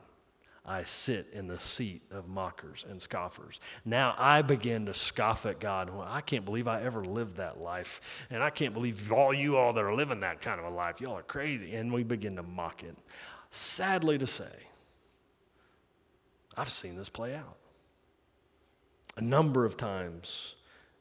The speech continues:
in a believer's lives because they begin to listen to the wrong voices. And they start down that progression.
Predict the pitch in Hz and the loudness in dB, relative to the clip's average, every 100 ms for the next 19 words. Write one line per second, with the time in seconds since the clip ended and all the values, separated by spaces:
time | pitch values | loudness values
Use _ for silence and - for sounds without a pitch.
0 | - 101 95 107 107 98 90 95 85 - | -10 -8 -4 -4 -4 -6 -6 -6 -6 -10
1 | - - - - - _ _ _ _ _ | -16 -12 -12 -12 -20 _ _ _ _ _
2 | _ _ _ _ _ - - 113 104 101 | _ _ _ _ _ -16 -6 -4 -2 -4
3 | 98 98 120 139 143 139 135 - _ _ | -6 -4 -4 -4 -6 -8 -12 -14 _ _
4 | _ _ _ _ _ _ _ _ - 95 | _ _ _ _ _ _ _ _ -8 -4
5 | 107 - - 98 92 - - _ _ _ | -2 -2 -4 -10 -12 -18 -20 _ _ _
6 | _ _ _ _ _ _ _ - 87 87 | _ _ _ _ _ _ _ -10 -8 -8
7 | 85 78 80 - - - - - - _ | -8 -10 -14 -14 -14 -16 -14 -16 -20 _
8 | _ _ _ _ _ _ _ _ _ _ | _ _ _ _ _ _ _ _ _ _
9 | _ _ _ _ _ - 101 95 - - | _ _ _ _ _ -12 -8 -6 -4 -2
10 | 107 98 98 92 92 - 87 90 - - | -2 -2 -6 -6 -8 -10 -10 -8 -8 -10